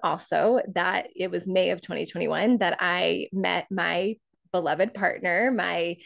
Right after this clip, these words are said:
my divine masculine man, my, uh,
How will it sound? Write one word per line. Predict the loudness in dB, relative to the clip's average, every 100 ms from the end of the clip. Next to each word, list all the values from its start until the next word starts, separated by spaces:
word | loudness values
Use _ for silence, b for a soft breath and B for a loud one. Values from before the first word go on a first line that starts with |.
| B B B B B _
my | 4 6
divine | 6 6 6 6
masculine | 4 2 0 2 4 4
man, | 2 2 2 0
my, | 0 -2 -2 -4 -8 -14 _ _ _ _ _ _ -16 -2
uh, | 0 0